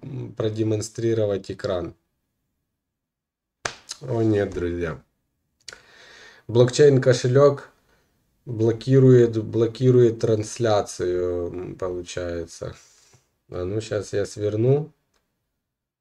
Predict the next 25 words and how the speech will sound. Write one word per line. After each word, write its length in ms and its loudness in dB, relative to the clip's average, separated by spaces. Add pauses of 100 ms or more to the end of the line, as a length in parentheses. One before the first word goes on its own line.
(840)
Да, 380 -2
и 40 2
рабочий 440 0
стол 320 0
показывает, 800 -4
а 80 -6
кошелёк 560 -8
не 100 -6
хочет 420 -10
показывать. 680 -12 (1600)
Так 240 -8
он 160 -4
белый 380 -2
затемнённый, 920 -2
а 160 -10
так 360 -4
вот 240 -4
у 40 -2
ме-, 140 -2 (220)
<laughs> 220 -20
у 80 -6
меня 320 6
показывает 880 8
уже 280 8
здесь, 560 4